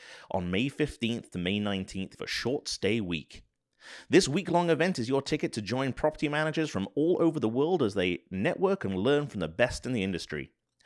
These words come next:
And you won't want to miss out on the Book Direct Show on May sixteenth or the Scale Rental Show on May seventeenth and eighteenth,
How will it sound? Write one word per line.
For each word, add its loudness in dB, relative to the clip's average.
And 2
you 4
won't 4
want -2
to -4
miss 0
out 2
on 0
the 0
Book -2
Direct -2
Show 2
on 0
May 2
sixteenth -4
or 4
the -2
Scale 4
Rental 0
Show 0
on -2
May 0
seventeenth -2
and -2
eighteenth, -4